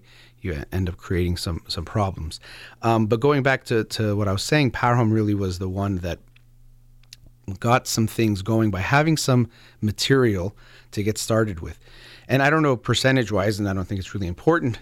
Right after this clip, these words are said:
of how much of that material is still in the final part. Um, some of it we completely got rid of, some of it we changed, some of it evolved into something else. A lot of it, though, uh, helped create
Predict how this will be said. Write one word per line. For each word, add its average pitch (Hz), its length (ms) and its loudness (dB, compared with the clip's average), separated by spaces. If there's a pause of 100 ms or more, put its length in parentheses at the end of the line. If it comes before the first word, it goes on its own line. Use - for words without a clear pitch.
of 104 140 -12
how 147 260 2
much 147 240 0
of 107 100 0
that 104 140 2
material 113 460 2
is 104 60 -2
still 117 240 -2
in 120 240 0
the 107 60 -4
final 120 520 -4
part. 156 400 -2 (500)
Um, 101 240 0
some 110 180 0
of 110 120 2
it - 20 0
we 82 140 -2
completely 127 440 -2
got 123 220 4
rid 127 180 2
of, 123 220 0
some 107 240 0
of 98 140 -2
it 95 140 -2 (360)
we 85 520 -4
changed, 147 600 0 (240)
some 110 240 -2
of 95 160 -2
it 90 80 -4 (160)
evolved 123 480 0
into 110 220 -4
something 92 360 -4
else. 143 400 2 (120)
A 90 60 -6
lot 127 280 2
of 156 140 -2
it, - 160 -8
though, 98 260 -2 (480)
uh, 98 320 -4
helped - 380 -2
create 127 640 0